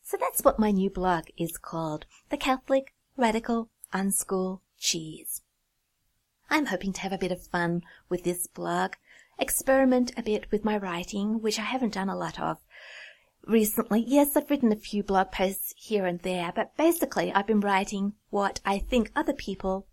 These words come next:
want to read. But I want to just experiment, play around with some words, tell some stories, have a bit of fun with the cheese.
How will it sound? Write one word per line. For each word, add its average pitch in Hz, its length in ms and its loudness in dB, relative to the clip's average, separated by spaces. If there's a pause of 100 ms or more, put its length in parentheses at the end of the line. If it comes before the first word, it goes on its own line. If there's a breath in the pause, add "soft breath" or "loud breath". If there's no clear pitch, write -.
want 190 280 0
to 190 120 -4
read. 190 480 0 (880)
But 302 80 0
I 403 120 2
want 370 140 4
to 320 80 2
just - 420 -4
experiment, 165 880 -2 (280)
play 220 260 2
around 202 380 2
with 185 140 -4
some 214 220 2
words, 175 580 2 (140)
tell 190 360 -6
some 185 360 -2
stories, 175 840 -6 (840)
have 180 220 0
a 202 60 2
bit 196 140 2
of 214 120 0
fun 190 280 0
with 190 140 0
the 185 60 -2
cheese. 170 600 -6